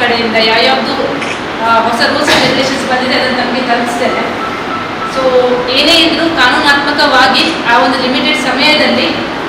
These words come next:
ತಾವು ಮಾಡ್ಕೊಂಡು ಹೋಗಿ ಅಂತ ರಿಕ್ವೆಸ್ಟ್ ಮಾಡ್ತೇನೆ. ಒಂದು. ಎರಡನೇದು ಬ್ಯಾನರ್ಸು ಮತ್ತು ಹಲವಾರುಗಳು ತಾವು ಹಾಕ್ತೀರಾ, ಅದನ್ನ ಹಾಕ್ತಾರೆ, ಯಾವ ಒಂದು ರೆಸ್ಪಾನ್ಸಿಬಿಲಿಟಿಯಲ್ಲಿ ಹಾಕ್ತೀರಾ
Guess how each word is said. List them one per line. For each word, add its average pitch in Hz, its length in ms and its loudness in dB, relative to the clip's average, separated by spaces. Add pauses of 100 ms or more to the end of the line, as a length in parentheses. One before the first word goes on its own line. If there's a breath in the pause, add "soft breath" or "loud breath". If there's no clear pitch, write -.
(320)
ತಾವು 262 280 0
ಮಾಡ್ಕೊಂಡು 277 380 2
ಹೋಗಿ 277 160 0
ಅಂತ 277 120 0
ರಿಕ್ವೆಸ್ಟ್ - 380 -2
ಮಾಡ್ತೇನೆ. 220 320 0
ಒಂದು. 233 340 0 (520)
ಎರಡನೇದು 285 540 2
ಬ್ಯಾನರ್ಸು 311 720 2
ಮತ್ತು 277 200 0
ಹಲವಾರುಗಳು 277 580 0
ತಾವು 254 220 2
ಹಾಕ್ತೀರಾ, 247 460 2
ಅದನ್ನ 247 280 0
ಹಾಕ್ತಾರೆ, 254 460 0
ಯಾವ 233 180 4 (120)
ಒಂದು 277 420 -2
ರೆಸ್ಪಾನ್ಸಿಬಿಲಿಟಿಯಲ್ಲಿ - 800 -2
ಹಾಕ್ತೀರಾ 262 420 0